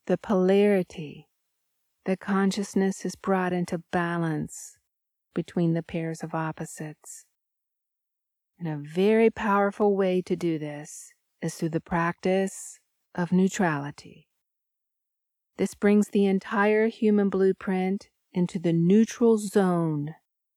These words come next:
to be repolarized from the flow state. As a neutral observer of the movie,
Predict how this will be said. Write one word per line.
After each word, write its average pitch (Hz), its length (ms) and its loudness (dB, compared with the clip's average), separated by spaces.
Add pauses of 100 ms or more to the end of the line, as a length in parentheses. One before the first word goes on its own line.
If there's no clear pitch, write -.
(140)
to 170 100 -8
be 165 100 -4
repolarized 190 1200 0 (520)
from 165 220 2
the 170 80 0
flow 180 420 0
state. 151 640 -8 (1700)
As 170 140 -6
a 170 80 -2
neutral 226 480 2
observer 180 840 0 (340)
of 160 180 -8
the 165 120 0
movie, 180 800 2